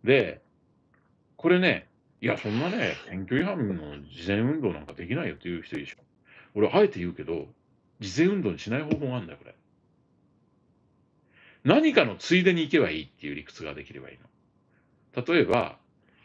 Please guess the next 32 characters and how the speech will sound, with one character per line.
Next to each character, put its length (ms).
何 240
の 100
用 160
事 80
で 60
も 120
い 40
い 20
で 80
す。 180
何 180
か 80
相 240
談 180
し 100
た 120
い。 140
何 260
か 120
を 120
渡 280
し 140
た 120
い。 120
「い 40
や、 260
実 260
は 180
う 100
ち 160
の 120
ね、 220